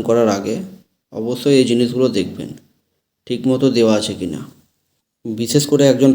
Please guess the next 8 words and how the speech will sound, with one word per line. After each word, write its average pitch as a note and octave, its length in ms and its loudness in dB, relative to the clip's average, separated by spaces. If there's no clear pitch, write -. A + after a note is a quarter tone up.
ফার্মাসিস্ট A2 600 0
বা B2 140 -4
অন্যান্য A#2+ 300 -2
মেডিকেল A#2 340 0
ফিল্ডের A2 380 2
প্রত্যেকটা C3 440 -2
ছাত্রছাত্রীকে A2+ 800 -2
এই A2+ 120 -6